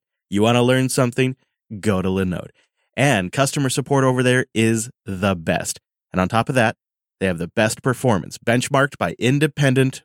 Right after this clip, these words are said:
providers, and they have eleven data centers for you to choose from. They have great features like object storage, cloud firewall, fantastic backups, and much, much more.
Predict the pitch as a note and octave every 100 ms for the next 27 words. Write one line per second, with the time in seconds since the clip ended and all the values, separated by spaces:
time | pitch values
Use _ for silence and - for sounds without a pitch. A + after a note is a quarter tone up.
0 | _ - C3 A2+ F#2 E2+ G2+ - _ _
1 | _ _ _ G#2+ A2+ F#2+ F#2+ A2 B2 C#3+
2 | B2 A#2+ A#2+ - A2 F#2 F2+ - F#2+ F#2+
3 | F2 - F#2 F2 - D2 A#1+ _ _ _
4 | _ _ - F2 E2+ A2+ A#2 - - A#2
5 | - A2+ A2 E2+ F2+ A2 A2+ A2+ - -
6 | G#2+ G#2+ G#2 - G#2+ A2+ A2+ A2+ G#2+ G#2
7 | G#2+ G#2 G#2+ - _ _ _ _ _ F#2+
8 | D2+ - - C#3 C3+ B2 G2 A#2 A#2 B2
9 | A2+ - - _ _ _ - F#2+ F2+ F#2
10 | G2+ - - - _ F#2 F2 F2 - E2
11 | -